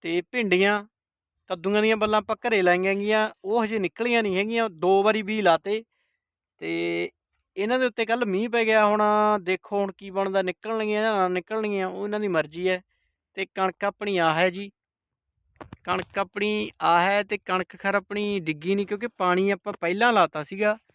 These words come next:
ਰਾਤ ਖਰ ਛੜਾਕੇ ਆਏ ਤਾਂ ਦੋ ਭੇੜੇ ਸੀਗੇ, ਬਹੁਤ ਭੇੜੇ।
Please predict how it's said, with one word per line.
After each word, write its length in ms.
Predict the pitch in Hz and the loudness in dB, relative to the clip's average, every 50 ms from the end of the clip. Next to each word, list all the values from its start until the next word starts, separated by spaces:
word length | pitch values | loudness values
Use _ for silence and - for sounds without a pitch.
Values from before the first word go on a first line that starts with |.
| _ _ _ _ _ _ | _ _ _ _ _ _
ਰਾਤ 300 | 165 170 190 202 214 233 | -2 2 2 2 0 0
ਖਰ 180 | - - 226 233 247 254 247 247 254 247 254 247 - _ _ _ _ | -2 -2 0 0 2 2 2 0 0 0 -2 -4 -6 _ _ _ _
ਛੜਾਕੇ 440 | - 190 185 196 196 - - 240 240 | -6 0 2 2 0 0 0 2 4
ਆਏ 220 | 220 196 196 202 | 4 4 4 2
ਤਾਂ 140 | 196 233 247 | 0 -2 -2
ਦੋ 200 | 208 214 220 226 | 0 2 0 0
ਭੇੜੇ 340 | 226 - 269 247 196 151 143 | 0 -2 -4 -2 -2 -2 -4
ਸੀਗੇ, 220 | 135 - 208 262 294 | -4 -4 -4 -4 -2
ਬਹੁਤ 360 | 277 247 240 220 208 214 - | 0 0 2 2 2 0 -2
ਭੇੜੇ। 360 | 202 - 254 254 220 185 156 | -2 -2 0 0 0 0 -2